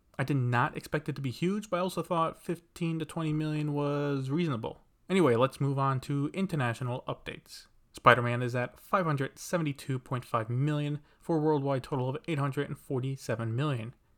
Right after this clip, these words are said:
It is definitely gonna hit a billion now. That'll be three for three for M C U movies passing a billion worldwide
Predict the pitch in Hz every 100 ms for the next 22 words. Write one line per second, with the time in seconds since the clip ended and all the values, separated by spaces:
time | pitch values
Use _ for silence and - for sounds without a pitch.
0 | _ - 135 - - 156 156 151 156 147
1 | - 131 120 117 143 135 135 131 127 131
2 | 131 _ - 123 127 123 110 - 185 214
3 | 220 247 208 113 113 - _ _ _ _
4 | - - 139 147 165 165 156 156 156 -
5 | 143 139 135 123 - 151 160 143 147 139
6 | 139 139 135